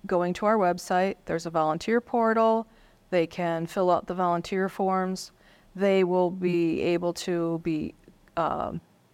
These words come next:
talk to our volunteer coordinator either through email or by phone, depending on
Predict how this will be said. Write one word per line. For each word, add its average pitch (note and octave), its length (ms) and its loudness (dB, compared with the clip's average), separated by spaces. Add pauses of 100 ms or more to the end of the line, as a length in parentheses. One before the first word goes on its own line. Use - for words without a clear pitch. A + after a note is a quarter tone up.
(520)
talk G3+ 240 0
to G3 160 -2
our E3 400 2 (240)
volunteer F#3 480 2
coordinator G#3 720 2
either E3+ 260 2
through E3+ 240 -4
email F3 380 -2
or D3+ 160 2
by E3+ 200 2
phone, E3+ 360 -2
depending E3 400 -4
on D#3+ 260 -2